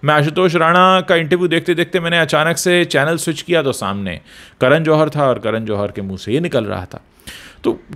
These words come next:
कहीं ना कहीं आप दुनिया में, समाज में जो उपहास का पात्र बनते हैं, उसके पीछे खुद आप ही वजह होते हैं। आप सोचिए, ऐसे किसी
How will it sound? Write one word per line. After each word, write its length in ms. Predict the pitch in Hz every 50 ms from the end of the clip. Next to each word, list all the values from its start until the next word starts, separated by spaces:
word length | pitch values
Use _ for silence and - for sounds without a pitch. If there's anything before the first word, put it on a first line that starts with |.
| - -
कहीं 240 | 175 151 170 220 240
ना 80 | 277
कहीं 300 | 254 226 208 208 226 240
आप 420 | 180 - 147 147 165 196 202 - - _ _ _ _ _ _ _ _ -
दुनिया 420 | 117 101 127 135 147 165 185 190 185
में, 100 | 196 196
समाज 460 | - - 139 131 131 139 151 147 147
में 140 | 156 170 170
जो 100 | 165 139
उपहास 420 | - - 117 107 117 127 139 -
का 120 | - - 151
पात्र 420 | 143 - 120 127 131 - 156 143
बनते 460 | 113 104 104 101 101 98 - 143 135
हैं, 260 | 110 92 98 113 143
उसके 340 | - - 135 - - - 160
पीछे 360 | 143 147 135 120 - - 170
खुद 260 | 165 - - 180 - - - -
आप 200 | 110 110 110 - -
ही 80 | 165
वजह 300 | 151 117 101 85 78 104
होते 320 | 98 85 82 76 - - -
हैं। 120 | - _ _ _ _ _ _ _ - -
आप 120 | 95 87
सोचिए, 460 | - - 107 98 - - 120 123 127 - - - - - - - - -
ऐसे 340 | 135 139 139 143 - 185 180
किसी 340 | 180 165 143 - - 170